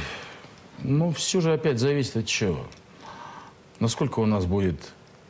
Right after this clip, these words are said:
желание. Вот я даже не говорю сейчас о средствах. Должна быть политическая воля. Сегодня работают уже с финнами и с немцами, по какому мы уже обсуждаем, какой завод строить будем. Мы уже не говорим, будем или нет.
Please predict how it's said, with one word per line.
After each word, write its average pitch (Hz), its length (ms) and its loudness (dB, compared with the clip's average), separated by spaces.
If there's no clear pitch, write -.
желание. 85 560 0
Вот 95 180 -4
я 165 120 4
даже 143 220 4
не 120 120 6
говорю 139 180 4
сейчас 104 200 0
о 104 60 4
средствах. 92 560 -2
Должна 147 240 2
быть 127 160 2
политическая 107 520 2
воля. 85 300 2
Сегодня 104 260 2
работают 98 440 2
уже 95 200 0
с - 80 -4
финнами 101 380 2
и 95 60 2
с - 120 -4
немцами, 131 480 2
по 107 320 2
какому 110 400 0
мы 104 140 2
уже 107 200 2
обсуждаем, 104 440 0
какой 107 260 0
завод 101 340 2
строить 87 360 0
будем. 60 200 -14
Мы 101 80 2
уже 104 120 2
не 110 120 4
говорим, 110 560 4
будем 104 500 2
или 101 140 4
нет. 98 240 2